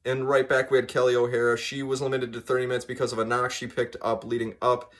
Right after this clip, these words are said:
to the very first game of the tournament. Playing alongside Kelly was Becky Sauerbrunn, Captain America herself.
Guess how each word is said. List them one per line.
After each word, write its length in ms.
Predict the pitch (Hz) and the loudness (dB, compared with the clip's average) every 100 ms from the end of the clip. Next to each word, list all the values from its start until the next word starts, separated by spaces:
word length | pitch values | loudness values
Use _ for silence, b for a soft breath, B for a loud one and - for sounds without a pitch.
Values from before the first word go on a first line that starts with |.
| B B _ | B B _
to 180 | - 143 | -6 -2
the 100 | 127 | 2
very 280 | 127 123 120 | 4 4 4
first 280 | 127 120 | 0 -2
game 260 | - 117 117 | -2 -2 -2
of 140 | - 110 | -4 -4
the 80 | 110 | -4
tournament. 580 | - 135 139 139 - | -2 -2 -2 -4 -6
Playing 220 | - 180 180 | 0 2 4
alongside 680 | 165 156 143 - 143 135 | 4 2 0 0 2 2
Kelly 280 | 151 131 131 | 0 0 0
was 220 | 123 120 | 0 -2
Becky 280 | 117 120 123 | 0 -2 -2
Sauerbrunn, 720 | - 120 120 117 120 120 120 | -2 2 2 2 -2 -2 -8
Captain 340 | - 127 120 113 | -4 -4 -2 -4
America 400 | 113 113 110 107 | -2 -4 -4 -4
herself. 460 | 107 - 180 151 | -4 2 2 2